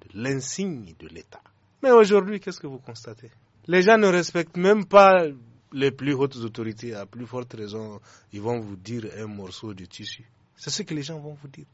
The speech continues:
Donc, le civisme est en train de se dégrader considérablement dans notre pays et cela renvoie au problème de mentalité dont nous avons évoqué, que nous avons parlé tout à l'heure.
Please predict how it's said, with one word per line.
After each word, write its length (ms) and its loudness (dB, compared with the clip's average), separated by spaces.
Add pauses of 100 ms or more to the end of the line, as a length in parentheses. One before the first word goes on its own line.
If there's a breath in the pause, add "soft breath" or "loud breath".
(120)
Donc, 300 6 (340 soft breath)
le 220 2
civisme 1080 2 (400)
est 140 6
en 200 0
train 280 0
de 160 -4
se 180 -6
dégrader 840 2 (120)
considérablement 960 2
dans 160 -4
notre 300 -6
pays 440 -10 (360)
et 120 4
cela 400 0
renvoie 580 -2
au 80 -10
problème 480 -10
de 120 -12
mentalité 640 -12
dont 140 -14
nous 200 -20
avons 240 -18 (140)
évoqué, 260 -20 (140)
que 100 -16
nous 180 -16
avons 200 -16
parlé 300 -18
tout 200 -20
à 60 -20
l'heure. 160 -20